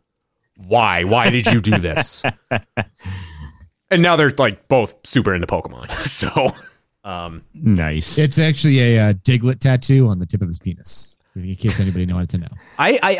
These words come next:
Speaker 1: I feel bad because my, my friend Alicia did the tattoo, and at the time she was doing this really cool project, uh, hundred fifty, the original hundred fifty-one Pokemon on a hundred fifty-one people.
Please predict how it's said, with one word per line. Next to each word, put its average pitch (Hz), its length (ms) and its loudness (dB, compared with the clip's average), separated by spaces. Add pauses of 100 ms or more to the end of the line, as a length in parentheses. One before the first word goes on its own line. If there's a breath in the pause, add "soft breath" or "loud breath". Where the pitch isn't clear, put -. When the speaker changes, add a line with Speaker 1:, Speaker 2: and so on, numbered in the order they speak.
Speaker 1:
I 202 60 2
feel 269 200 2
bad 170 220 2
because 143 180 0
my, 156 340 0 (480)
my 151 140 0
friend 202 220 2
Alicia 131 460 4 (420)
did 110 240 0
the 101 80 -6
tattoo, 82 540 -2
and 98 360 0
at 107 200 -2
the 110 60 -4
time 123 300 0
she 113 160 0
was 104 160 2
doing 101 200 0
this 92 120 -4
really 151 180 4
cool 156 160 4
project, - 680 -10 (160)
uh, 82 460 -6
hundred 151 300 4
fifty, 135 400 4 (380)
the 101 80 -6
original 127 260 4
hundred 139 180 4
fifty-one 131 340 2
Pokemon 80 460 -4 (680)
on 87 140 -4
a 85 40 -4
hundred 120 200 2
fifty-one 123 420 0
people. - 320 -14